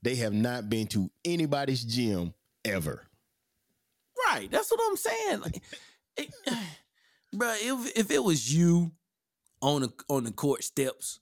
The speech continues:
Speaker 2: saying, "Hey, I need to get back to the gym,"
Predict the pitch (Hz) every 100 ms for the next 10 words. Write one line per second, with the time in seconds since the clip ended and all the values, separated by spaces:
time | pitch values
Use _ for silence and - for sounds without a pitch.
0 | - - _ _ - - 143 131 123 147
1 | 123 110 - _ _ _ - 151 170 156
2 | 135 117 127 120 131 - 127 110 101 123
3 | 113 101